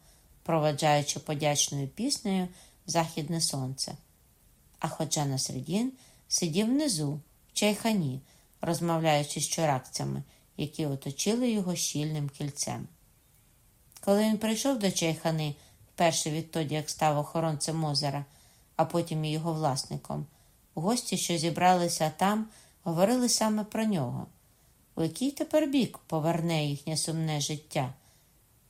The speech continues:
А він, про вовка й помовка, у хату, раптом з'явився, виринув з глибини джугарового поля, що пролягало до чайхани.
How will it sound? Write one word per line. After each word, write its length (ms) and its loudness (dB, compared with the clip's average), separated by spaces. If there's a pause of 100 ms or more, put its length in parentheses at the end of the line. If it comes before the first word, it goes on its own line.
А 160 2
він, 340 0 (760)
про 160 0
вовка 300 0
й 40 0
помовка, 680 -2 (800)
у 120 0
хату, 500 0 (460)
раптом 440 6
з'явився, 640 0 (640)
виринув 580 4
з 120 -4
глибини 600 2 (380)
джугарового 800 6
поля, 500 -2
що 240 -4
пролягало 520 0
до 160 -4
чайхани. 640 -2